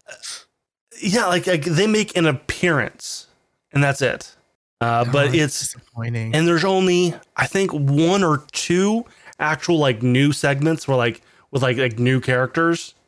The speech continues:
Speaker 1: But other than that, it's, it's Pinky and the Brain, and that's it. I mean, yeah, P-, P-, Pinky and the Brain is popular. I mean, it had its own spinoff show. But, I mean, I wish there was more. There was, there were others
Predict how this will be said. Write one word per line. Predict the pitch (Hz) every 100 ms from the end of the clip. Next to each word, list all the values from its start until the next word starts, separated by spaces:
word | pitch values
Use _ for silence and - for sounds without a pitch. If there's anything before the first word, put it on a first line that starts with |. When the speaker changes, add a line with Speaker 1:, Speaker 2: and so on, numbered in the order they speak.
| _ _ _
Speaker 1:
But | 151 160 151
other | 160
than | 160
that, | 170 180 175
it's, | 156 143 - - - _ _ _ -
it's | 151 -
Pinky | 185 170
and | 165
the |
Brain, | 151 165 131 104 - _ _ _ -
and | 139
that's | 139 143
it. | 135 - _ _ _ _ -
I |
mean, | 165 170 156 -
yeah, | 160 247 196
P-, | - 175
P-, | 156 -
Pinky | 190 208
and | 180
the |
Brain | 170 147
is |
popular. | - 185 151
I |
mean, | 135 139 -
it | 139
had | 165 156
its | 151 160
own | 147
spinoff | - 165 170 117 -
show. | - 131 127 - _ _ _ -
But, | 120 151 147 147 _ 151
I |
mean, | 147 151 160 143 - _ _ _ -
I | 156
wish | 160 156
there | 170
was | 160 131
more. | 135 135
There | 160
was, | 143 143 123
there | - 147
were | 143 131
others | 123 110 101 -